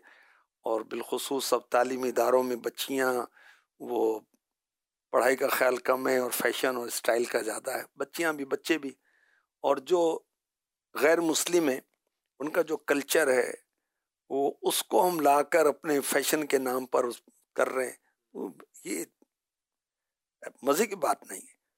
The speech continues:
درست نہیں ہے۔ اچھا، غیر مسلم اسلامی culture کو کیسا سمجھتے ہیں،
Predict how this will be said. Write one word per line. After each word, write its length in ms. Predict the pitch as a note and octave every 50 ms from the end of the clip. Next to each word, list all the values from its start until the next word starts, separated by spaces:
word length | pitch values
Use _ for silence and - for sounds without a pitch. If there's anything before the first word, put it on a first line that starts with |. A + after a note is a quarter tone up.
| _ _ _ -
درست 280 | - G#3+ A#3 - - -
نہیں 120 | - G#2
ہے۔ 120 | - - - _ _ _ _ _ _ _ _ _
اچھا، 120 | - - C3 -
غیر 180 | C#3+ E3+ F#3+ G3
مسلم 540 | F#3 F#3 E3 - - - F#3+ G3 G3+ G3+ G3+ - _ _ _ _ _ _ _ _ _ _ _ _ _ _ _ _ _ _ _ -
اسلامی 400 | - - - E3+ E3+ F3 G3 G3
culture 400 | F#3 - F#3 F3 F3 - G3 F#3
کو 160 | F3+ F3 F3+
کیسا 340 | E3 - D#3+ C#3+ - F3+ E3
سمجھتے 460 | - D#3+ D3 D3+ C#3+ - - - C#3
ہیں، 80 | C3+